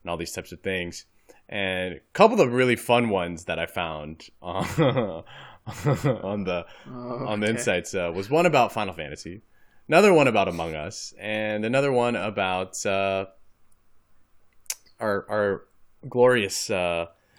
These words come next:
Speaker 1: and favorite family-friendly, uh, Italian plumber, Mario. Uh, we'll, we'll dive into Mario a little later, but, uh, just to give, just to give some interesting little tidbit about Among Us, um, <laughs> since September of twenty twenty,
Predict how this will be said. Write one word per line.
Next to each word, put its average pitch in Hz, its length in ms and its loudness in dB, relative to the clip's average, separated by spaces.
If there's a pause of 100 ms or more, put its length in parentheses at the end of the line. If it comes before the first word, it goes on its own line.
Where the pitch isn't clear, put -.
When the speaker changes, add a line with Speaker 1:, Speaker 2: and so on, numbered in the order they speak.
(380)
Speaker 1:
and 92 160 -10
favorite 98 540 0
family-friendly, 95 1080 -4 (140)
uh, 69 320 -10 (180)
Italian 101 420 -4
plumber, 95 400 -6
Mario. 104 460 0 (440)
Uh, 85 120 -4
we'll, 135 240 4
we'll 208 120 8
dive 208 220 12
into 185 100 4
Mario 127 260 8
a - 20 0
little 92 160 -2
later, 76 360 -4
but, 87 260 -6
uh, 85 120 -6
just - 240 -10
to 208 60 -2
give, 156 300 0 (280)
just - 180 -12
to 208 60 -4
give 151 140 -2
some 123 280 -4
interesting 123 440 -6
little 98 160 -2
tidbit 101 340 -4
about 90 160 2
Among 87 280 -6
Us, 76 320 -10 (420)
um, 92 360 -2
<laughs> - 0 -
since - 1300 -2
September 165 420 2
of 104 100 -2
twenty 117 220 -4
twenty, - 320 -8